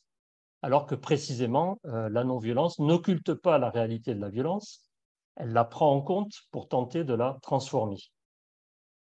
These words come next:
Et donc, euh, je reprends à mon compte la formule de, euh, Jean-Marie Muller qui soulignait que le nom de non-violence est un nom de résistance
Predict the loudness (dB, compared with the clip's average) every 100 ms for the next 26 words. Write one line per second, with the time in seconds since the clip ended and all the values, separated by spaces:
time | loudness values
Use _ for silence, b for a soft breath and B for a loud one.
0 | _ _ _ -8 2 2 2 -2 -6 -4
1 | -2 2 2 6 8 8 6 2 0 0
2 | 0 0 0 0 0 0 -2 0 0 0
3 | 0 -4 -4 -2 0 0 2 4 4 2
4 | -6 -12 -8 -4 -2 0 -2 0 0 2
5 | 4 4 4 2 2 0 -2 -2 -2 0
6 | -2 -6 -8 -2 0 2 2 2 2 0
7 | 2 6 6 6 2 0 -8 -4 -4 -4
8 | -8 -20